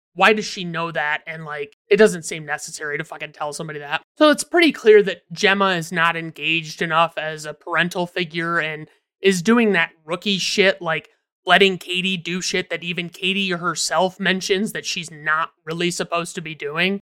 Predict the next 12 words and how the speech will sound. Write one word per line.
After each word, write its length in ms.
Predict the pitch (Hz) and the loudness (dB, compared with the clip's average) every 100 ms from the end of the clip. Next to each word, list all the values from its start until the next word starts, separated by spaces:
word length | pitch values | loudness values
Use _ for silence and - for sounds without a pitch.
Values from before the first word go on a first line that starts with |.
| _ | _
Katie 280 | 302 285 262 | 2 4 2
spots 380 | - 226 226 | 4 4 4
an 120 | 220 196 | 2 0
old 360 | 196 202 180 | 2 2 2
robot 520 | 180 214 196 175 170 | 4 4 6 4 4
named 320 | 180 170 175 - | 0 -6 -6 -6
Bruce 480 | 190 220 226 202 - | 0 2 2 0 -2
that 200 | 196 156 | -4 0
Gemma 280 | 208 233 214 | 2 4 4
designed 440 | 175 170 170 170 | 0 0 0 0
in 100 | 156 | -6
college, 720 | - - 240 185 170 185 - | -6 6 6 6 2 -2 -6